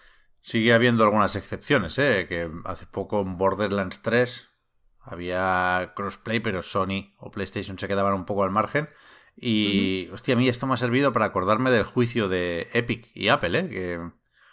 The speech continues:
Speaker 1: lo tenía ya un poco olvidado. Y que
Speaker 2: <laughs>
Speaker 1: estaremos,
Speaker 2: Por suerte.
Speaker 1: bueno, estamos pendientes de la sentencia, ¿eh? Que, a ver qué pasa con eso. A ver qué pasa con eso.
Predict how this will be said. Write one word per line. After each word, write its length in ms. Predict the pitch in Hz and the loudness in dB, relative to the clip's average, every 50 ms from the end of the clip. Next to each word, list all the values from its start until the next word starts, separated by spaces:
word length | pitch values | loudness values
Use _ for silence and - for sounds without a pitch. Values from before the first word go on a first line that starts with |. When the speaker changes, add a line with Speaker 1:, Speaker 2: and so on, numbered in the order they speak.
| _ _ _ _ _ | _ _ _ _ _
Speaker 1:
lo 120 | - 110 | -10 -8
tenía 220 | - - 101 107 123 | -4 -2 0 2 4
ya 100 | 139 139 | 4 4
un 80 | 135 | 4
poco 200 | 120 135 - 139 | 2 2 4 6
olvidado. 520 | 131 123 110 110 110 113 131 151 175 214 214 - - - - - - 202 _ - 233 - | 6 6 6 6 6 6 6 6 6 2 0 -6 -20 -20 -20 -20 -20 -6 _ 0 0 2
Y 120 | - - - | 0 -2 -2
que 60 | - | -2
Speaker 2:
<laughs> 0 | |
Speaker 1:
estaremos, 360 | - - - - 185 208 202 | -2 -2 -2 0 2 2 2
Speaker 2:
Por 60 | - | 2
suerte. 360 | - 98 98 104 - - - - - - - - - | 2 -2 -2 -2 -2 -8 -10 -10 -12 -16 -18 -12 -6
Speaker 1:
bueno, 380 | 98 101 110 127 120 104 95 | 2 4 6 6 6 4 2
estamos 320 | 92 - - 98 107 113 117 | -2 -4 -2 0 0 0 0
pendientes 500 | - 156 143 131 123 95 92 98 92 85 | 0 0 2 2 0 2 2 0 2 2
de 100 | 98 92 | 2 2
la 120 | 92 87 | 2 0
sentencia, 600 | - 90 85 78 - 120 156 156 - - 87 113 | 0 -4 -8 -2 0 0 0 0 0 2 2 2
¿eh? 100 | 151 135 | 2 2
Que, 280 | 92 90 82 87 - _ _ _ _ _ _ _ _ _ _ _ - | -2 -6 -8 -8 -12 _ _ _ _ _ _ _ _ _ _ _ -4
a 40 | - | -4
ver 100 | 92 92 | -2 0
qué 100 | 110 127 | 0 0
pasa 160 | 120 101 92 | 0 -2 -2
con 140 | 82 85 98 | -4 -6 -6
eso. 240 | 123 120 117 - - _ _ _ _ _ _ _ | -6 -8 -10 -16 -16 _ _ _ _ _ _ _
A 80 | - 98 | -14 -12
ver 100 | 95 95 | -10 -10
qué 60 | 95 | -10
pasa 160 | 87 85 - | -10 -10 -12
con 120 | 87 82 | -14 -16
eso. 160 | 80 - - | -14 -16 -18